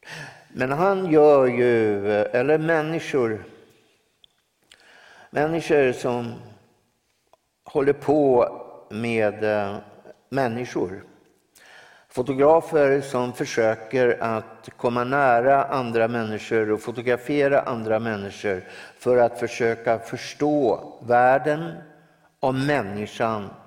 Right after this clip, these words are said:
generellt sett. De är, eh, inte särskilt många idag, tycker jag, mot vad det har varit. Nu talar jag inte om den här,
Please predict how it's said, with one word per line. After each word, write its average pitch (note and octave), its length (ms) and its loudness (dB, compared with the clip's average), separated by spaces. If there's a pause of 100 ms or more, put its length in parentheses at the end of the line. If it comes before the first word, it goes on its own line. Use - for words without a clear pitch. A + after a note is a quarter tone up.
generellt B2+ 640 -2
sett. - 580 -4 (1000)
De D#3 380 0
är, A#2+ 680 2
eh, A2+ 60 -6 (1600)
inte E3 360 -2
särskilt C#3 680 0 (340)
många C3+ 680 0 (200)
idag, G2 580 0 (2500)
tycker C3+ 280 -4
jag, D2+ 200 -2 (680)
mot C#3 360 -4
vad C#3 180 2
det C#3 60 2
har D3 320 2
varit. G#2 680 -2
Nu C#3+ 280 -2
talar D3 300 2
jag D#3+ 120 2
inte C#3+ 180 -4
om B2+ 380 0
den B2 140 -2
här, B2+ 260 0